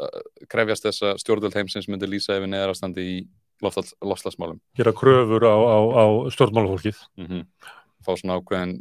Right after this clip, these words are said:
Speaker 1: uh, lög og, og lagaheimildir til þess að fara í þær aðgerðir sem þarf að fara í til þess að sporna við þessum breytingum. Og hún, hún, en hún fékk númerið hjá, þarna,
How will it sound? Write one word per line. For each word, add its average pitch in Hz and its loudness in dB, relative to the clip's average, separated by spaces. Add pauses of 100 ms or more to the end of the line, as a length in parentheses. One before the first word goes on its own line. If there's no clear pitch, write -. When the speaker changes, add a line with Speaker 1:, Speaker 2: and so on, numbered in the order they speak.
Speaker 1:
uh, - -18
lög 95 0
og, - -6
og 98 -4
lagaheimildir 95 2
til 101 -6
þess 90 -6
að - -16
fara 95 4
í 98 -4 (260)
þær 90 -4
aðgerðir 101 -2
sem 92 -10
þarf 95 -2
að 104 0
fara 92 2
í 90 -8
til 95 -8
þess 92 -6
að - -12
sporna 95 -4
við 92 -8 (140)
þessum 90 -14
breytingum. 87 -8 (720)
Og 90 -6
hún, 98 -4
hún, 110 -2 (160)
en 101 -2 (100)
hún 117 -8
fékk 113 0
númerið 113 -2
hjá, 104 2 (160)
þarna, 98 -8